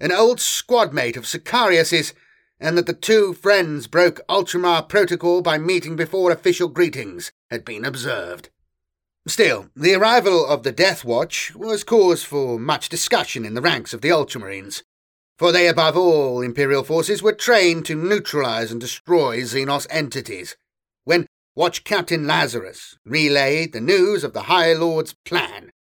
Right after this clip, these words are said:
to Manius Calgar on the idyllic world of Hera, the chapter master was far from pleased. Calgar had extensively reviewed Sicarius's after-action reports following the previous incident on Damnos,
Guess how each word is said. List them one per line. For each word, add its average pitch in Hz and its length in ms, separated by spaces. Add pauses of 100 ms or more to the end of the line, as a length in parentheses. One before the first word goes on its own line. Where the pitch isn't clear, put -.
(120)
to 107 80
Manius 156 480
Calgar 151 760
on 120 140
the 123 140
idyllic 190 380
world 160 440
of - 140
Hera, 151 340 (580)
the 208 240
chapter 233 400
master 165 480
was 180 220
far 131 260
from 113 200
pleased. 92 540 (480)
Calgar 165 520 (340)
had 143 300
extensively 151 800
reviewed 135 580 (260)
Sicarius's 165 760
after-action 151 640
reports 139 480
following 170 340
the 165 80
previous 151 500
incident 127 520
on 135 180
Damnos, 104 560